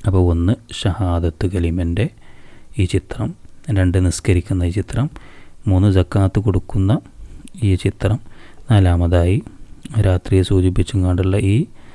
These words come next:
റമദാൻ മാസം നോമ്പ് നോൽക്കുന്നതിനെക്കുറിച്ചും കണ്ട് അതിനെ സൂചിപ്പിക്കുന്ന ഒരു ചിത്രം, പിന്നെ അഞ്ചാമതായിട്ട് ഹജ്ജ് ചെയ്യുന്ന,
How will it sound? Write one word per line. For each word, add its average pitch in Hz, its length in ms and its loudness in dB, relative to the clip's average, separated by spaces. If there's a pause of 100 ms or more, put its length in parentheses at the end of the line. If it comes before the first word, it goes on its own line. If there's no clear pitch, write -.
(320)
റമദാൻ 101 600 4 (680)
മാസം 98 380 2
നോമ്പ് 95 320 4
നോൽക്കുന്നതിനെക്കുറിച്ചും 90 880 0
കണ്ട് 87 260 -2 (240)
അതിനെ 107 240 4
സൂചിപ്പിക്കുന്ന 92 600 2
ഒരു 95 80 -4
ചിത്രം, 113 440 -2 (640)
പിന്നെ 113 280 2
അഞ്ചാമതായിട്ട് 90 920 2 (460)
ഹജ്ജ് 98 300 2
ചെയ്യുന്ന, 90 480 0